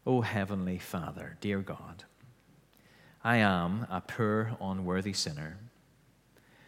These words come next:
I do not deserve to raise my eyes or hands towards thee or to pray.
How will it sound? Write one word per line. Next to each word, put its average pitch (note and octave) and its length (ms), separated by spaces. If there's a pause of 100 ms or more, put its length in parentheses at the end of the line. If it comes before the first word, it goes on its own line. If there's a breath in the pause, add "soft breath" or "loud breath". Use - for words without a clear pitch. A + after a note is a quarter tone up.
(320 loud breath)
I G#2+ 80
do A#2 140
not A#2 180
deserve G2 400
to F#2+ 100
raise G2 280
my F2 200
eyes F#2 360
or F2 180
hands F#2+ 480
towards F2+ 500
thee F2+ 300
or G#2+ 200
to B2 160
pray. - 580